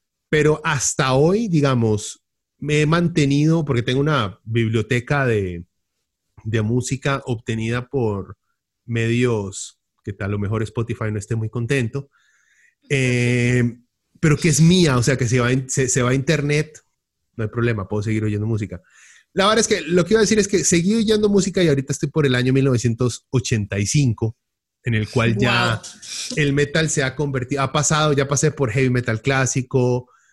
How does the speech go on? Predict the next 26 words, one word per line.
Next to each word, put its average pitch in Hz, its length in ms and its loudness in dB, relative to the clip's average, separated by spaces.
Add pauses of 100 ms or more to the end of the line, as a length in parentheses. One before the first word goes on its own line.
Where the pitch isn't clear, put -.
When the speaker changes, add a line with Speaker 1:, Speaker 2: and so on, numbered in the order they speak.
(340)
Speaker 1:
por 123 300 2
heavy 123 220 2
metal, 120 320 0
digamos, 101 400 -4
o 113 200 0
rock 120 260 0
psicodélico, 131 960 2 (400)
a 110 560 -2
heavy 123 260 2
metal 113 500 0 (220)
clásico 123 540 -2
de 104 60 2
los 104 160 -2
setentas, 127 920 0 (560)
eh, 117 460 -2
ya 123 100 0
pasé 127 220 -2
por 131 140 0
la 120 100 2
nueva 120 300 2
ola 117 260 2
de 104 180 -2
heavy 120 260 0
metal 113 220 -2
británico, 120 640 -4
porque 101 300 -10